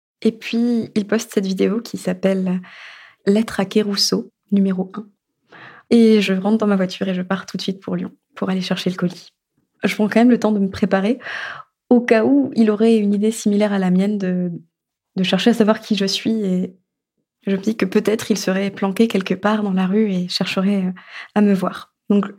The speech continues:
<laughs> c'est un peu bête, mais je mets une robe et des talons. Je sors de ma voiture et je me dirige, beaucoup de précipitation <laughs> vers cet endroit que, où Martin a caché le colis.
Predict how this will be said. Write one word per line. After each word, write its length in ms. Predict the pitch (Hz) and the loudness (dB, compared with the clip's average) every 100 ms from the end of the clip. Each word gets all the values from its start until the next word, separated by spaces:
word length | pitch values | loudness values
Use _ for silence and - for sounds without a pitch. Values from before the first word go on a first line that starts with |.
| 226 - | -6 -6
<laughs> 220 | - _ | -14 _
c'est 220 | - 196 | -6 -2
un 80 | 202 | 2
peu 120 | 220 | 2
bête, 280 | 202 226 - | 2 2 2
mais 280 | 196 180 180 | 2 2 2
je 120 | 185 | 2
mets 180 | 190 196 | 2 2
une 100 | 196 | 4
robe 200 | 214 220 | 4 2
et 40 | |
des 120 | 196 | 0
talons. 340 | 196 190 214 - _ _ _ _ _ _ _ _ | 0 0 0 -6 _ _ _ _ _ _ _ _
Je 120 | - | -2
sors 220 | 214 247 | 2 4
de 60 | 254 | 6
ma 140 | 240 | 6
voiture 420 | 226 214 - 240 226 | 6 2 2 0 2
et 600 | 202 190 185 190 190 - | 0 0 -2 -2 -4 -6
je 140 | 196 | 0
me 80 | 196 | 0
dirige, 400 | 196 202 220 208 185 190 _ _ _ _ _ _ _ _ _ _ | 0 0 0 0 -6 -8 _ _ _ _ _ _ _ _ _ _
beaucoup 200 | 269 262 | 2 2
de 60 | - | 2
précipitation 720 | - 262 240 233 233 - 247 | 2 2 2 2 2 2 4
<laughs> 20 | |
vers 140 | 226 233 | 4 4
cet 220 | 233 226 | 2 2
endroit 320 | 220 208 214 | 2 2 -2
que, 320 | 226 190 185 190 - - - - - | -4 -6 -6 -10 -18 -18 -16 -12 -4
où 80 | |
Martin 300 | 202 196 226 | -2 -2 0
a 60 | 220 | -2
caché 260 | 208 190 214 | -2 -4 -4
le 60 | |
colis. 260 | 202 190 | -2 -2